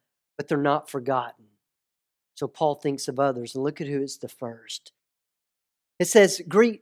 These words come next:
Prisca and Aquila, my fellow workers in Christ Jesus, who risked their necks for my life, to whom not only I give thanks, but all the churches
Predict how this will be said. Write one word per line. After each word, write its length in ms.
Prisca 720
and 240
Aquila, 680
my 120
fellow 380
workers 580
in 240
Christ 400
Jesus, 540
who 120
risked 440
their 160
necks 420
for 220
my 260
life, 580
to 100
whom 240
not 280
only 400
I 140
give 220
thanks, 760
but 120
all 300
the 120
churches 760